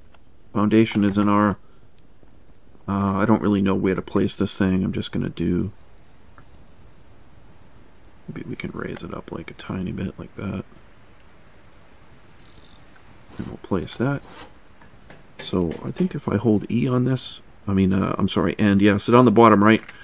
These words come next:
You can either dismantle or, um, you can move. If you hold end, you can dismantle with delete. All right, it's magic. Uh, I'm gonna go ahead and put the B C U on this side.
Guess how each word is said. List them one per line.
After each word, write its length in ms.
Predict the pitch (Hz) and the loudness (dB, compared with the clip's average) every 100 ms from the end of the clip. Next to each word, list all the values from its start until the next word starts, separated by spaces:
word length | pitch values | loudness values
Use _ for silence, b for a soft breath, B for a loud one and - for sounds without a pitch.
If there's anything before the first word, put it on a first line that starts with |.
| B B B B - - - - - | B B B B -20 -20 -20 -12 2
You 100 | 117 | 2
can 120 | 123 | 4
either 220 | 113 107 | 4 6
dismantle 760 | 101 131 123 139 170 202 190 180 | 4 4 4 6 6 6 6 6
or, 500 | - 120 123 123 113 - | 6 6 8 8 6 0
um, 440 | - 107 104 107 110 - - - - - - - - - - | -2 2 4 2 0 -8 -20 -20 -20 -20 -20 -20 -20 -20 -12
you 100 | 98 | -6
can 160 | 98 98 | 0 4
move. 280 | 104 139 123 | 6 6 4
If 120 | 95 | 0
you 60 | 98 | 2
hold 240 | 110 98 | 2 2
end, 300 | 85 117 113 | 2 2 2
you 80 | - | 0
can 120 | 110 | 0
dismantle 540 | 110 104 110 107 110 | 0 2 4 4 2
with 280 | 98 95 - | 0 0 -2
delete. 380 | 101 95 113 120 - - b b b - - - - - - - - - - - - - - - - | -2 2 2 0 -6 -20 b b b -20 -20 -20 -20 -20 -20 -20 -20 -20 -20 -20 -20 -20 -20 -16 -8
All 140 | 143 | -4
right, 240 | 143 - - - | -2 -4 -6 -16
it's 200 | - - | -12 -6
magic. 460 | 135 139 120 - - - - - - - - - - B B - - - - | -2 -2 -2 -8 -14 -20 -20 -20 -20 -20 -20 -20 -20 B B -20 -20 -12 0
Uh, 200 | 104 - | 2 2
I'm 140 | - 240 | 2 2
gonna 180 | 330 220 | 4 4
go 200 | 135 131 | 6 6
ahead 260 | 131 120 | 8 8
and 120 | 110 | 6
put 180 | - 117 | 4 2
the 100 | 113 | 2
B 200 | - 113 | 4 2
C 200 | 107 - | 2 0
U 260 | 104 104 101 | 4 4 4
on 300 | 98 98 107 | 0 0 0
this 220 | 107 - | 2 2
side. 580 | - - 156 156 156 160 | 0 0 2 4 2 0